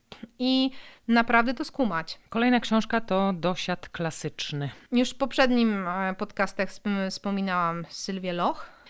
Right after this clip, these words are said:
Speaker 1: Jest jednym z fajniejszych, e, współczesnych autorów klasycznych.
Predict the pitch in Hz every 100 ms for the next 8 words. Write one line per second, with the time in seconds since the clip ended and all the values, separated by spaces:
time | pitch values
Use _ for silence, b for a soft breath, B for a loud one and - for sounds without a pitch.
0 | b 214 220 233 240 226 233 226 - -
1 | 214 226 226 220 - 220 196 - 196 180
2 | 175 175 - - 202 208 196 - 190 175
3 | 208 190 202 185 175 196 170 190 - 262
4 | 392